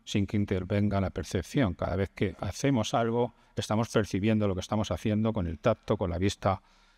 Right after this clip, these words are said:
y con todos los sentidos. Y hablábamos antes también de las emociones. Las emociones también están ahí.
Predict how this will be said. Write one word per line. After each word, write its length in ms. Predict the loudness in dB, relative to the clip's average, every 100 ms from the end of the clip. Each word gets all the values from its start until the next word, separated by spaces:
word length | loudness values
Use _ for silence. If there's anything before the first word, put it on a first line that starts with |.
| -8
y 100 | -4
con 180 | -2 0
todos 180 | 2
los 140 | 2 0
sentidos. 540 | -2 -4 -6 -10 -16 _ -2
Y 80 |
hablábamos 460 | 0 2 0 -2 -4
antes 280 | -4 -4 -2
también 320 | -2 -2 0
de 80 | 0
las 180 | 0 0
emociones. 420 | -2 0 0 0
Las 160 | -2 -2
emociones 420 | -2 0 0 0
también 320 | -2 0 0
están 300 | 0 0 0
ahí. 240 | 0 -4